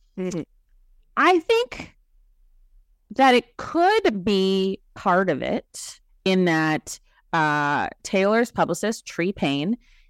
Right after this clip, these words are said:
Speaker 2: is a noted mastermind when it comes to, like, you know, celebrity, um, image
Speaker 1: Mm-hmm.
Speaker 2: and making her client look as best as possible, right? Like, Taylor Swift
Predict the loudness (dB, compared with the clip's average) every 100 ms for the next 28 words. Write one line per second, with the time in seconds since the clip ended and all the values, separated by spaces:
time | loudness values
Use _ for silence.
0 | _ 0 2 0 -2 -8 -16 _ -4 -2
1 | 2 2 4 2 2 0 -4 -2 0 0
2 | -2 -4 -4 -2 0 -2 -2 -2 -4 -4
3 | -2 -2 -2 -4 -2 0 -2 -4 -12 _
4 | -6 -4 -8 -12 -2 0 2 2 2 2
5 | 2 0 0 -2 -4 -6 -4 -2 -2 -4
6 | -6 -10 -14 _ _ _ _ _ _ _
7 | _ 0 2 0 -4 -10 -14 _ _ _
8 | -20 -8 -2 0 0 -2 -4 -8 -8 -2
9 | -2 0 -2 0 -2 0 0 0 -2 -2
10 | -4 -6 -6 -6 0 0 0 -6 -2 -2
11 | -4 -12 -2 2 2 0 0 -2 -2 0
12 | 0 -2